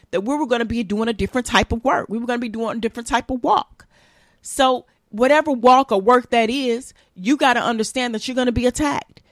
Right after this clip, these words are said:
because the enemy don't want you to do it. He knows what God has for you. And so the goal is to continue to keep working hard at whatever it is that God puts you in charge of, because that is all that is important.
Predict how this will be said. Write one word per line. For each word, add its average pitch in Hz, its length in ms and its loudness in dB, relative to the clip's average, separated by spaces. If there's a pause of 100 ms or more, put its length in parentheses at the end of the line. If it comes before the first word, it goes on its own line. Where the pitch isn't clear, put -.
(140)
because 220 240 4
the 214 100 -4
enemy 254 240 2
don't 240 240 0
want 262 280 0
you 233 60 -4
to 214 100 -2
do 185 200 0
it. - 160 -16 (160)
He 262 200 4
knows 269 460 6
what 208 140 0
God 226 260 4
has 277 360 -2
for 170 140 -2
you. 147 280 -6 (340)
And 208 180 2
so 226 400 4 (1700)
the 202 180 2
goal 262 400 6
is 254 200 0
to 226 100 -2
continue 226 680 0
to 202 160 -6
keep - 480 -2
working 202 480 0
hard 180 580 2 (400)
at 190 160 2
whatever 226 540 2
it 220 100 2
is 202 200 -2
that 165 160 -2
God 190 320 2
puts - 260 2
you 180 100 -10
in 175 140 -6
charge 156 400 0
of, 156 160 -2
because 175 380 -2 (560)
that 240 280 4
is 233 220 -2
all 226 240 6
that 202 160 -2
is 175 100 -6
important. 165 480 -2